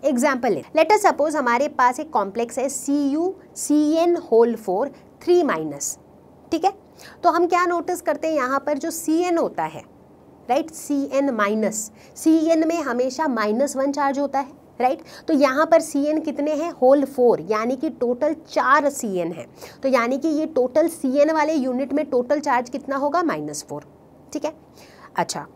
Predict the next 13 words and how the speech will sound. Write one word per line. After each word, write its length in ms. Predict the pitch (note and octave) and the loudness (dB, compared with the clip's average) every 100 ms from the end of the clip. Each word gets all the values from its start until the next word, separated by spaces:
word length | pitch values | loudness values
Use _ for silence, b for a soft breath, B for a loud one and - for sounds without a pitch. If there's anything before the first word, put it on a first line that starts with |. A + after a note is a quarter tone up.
| - | 6
कॉपर 440 | C4+ C4+ D4+ F#4+ F#4+ - A3 - | 8 8 8 6 4 -6 -14 -2
हमारा 300 | C4+ C4+ C#4+ | 4 4 4
सेंट्रल 360 | D4 B3 D4+ D4+ | 0 0 2 2
एटम 300 | C#4 C#4+ D4+ | 2 0 -2
है 120 | E4+ - - | -6 -4 0
और 100 | C4 | 2
इसका 320 | C#4 C4 - D#4 | 0 -2 0 2
ऑक्सीडेशन 560 | A#3+ B3 A#3 C4 D4+ | 2 -2 -6 -6 -4
नंबर 260 | C#4 C4 C#4+ | -4 -4 -2
हम 100 | D#4+ | 0
निकाल 340 | A3 G3+ D#3+ | 0 -2 -4
रहे 220 | D3 D3+ | -6 -10
हैं, 100 | C#3+ | -14